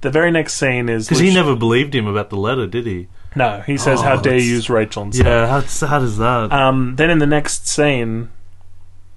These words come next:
Speaker 1: the door is getting knocked, and it's, uh, knocked, knocked on,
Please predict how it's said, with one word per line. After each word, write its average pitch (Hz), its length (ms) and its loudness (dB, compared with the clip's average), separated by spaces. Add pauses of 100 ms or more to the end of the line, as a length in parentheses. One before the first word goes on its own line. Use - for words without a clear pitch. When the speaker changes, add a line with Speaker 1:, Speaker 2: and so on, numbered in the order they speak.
(160)
Speaker 1:
the 131 120 0
door 131 300 4
is 120 100 0
getting 117 240 -2
knocked, - 500 -4
and 123 140 -4
it's, 113 240 -4
uh, 110 260 0
knocked, 117 560 -10
knocked 113 260 -4
on, 107 280 -2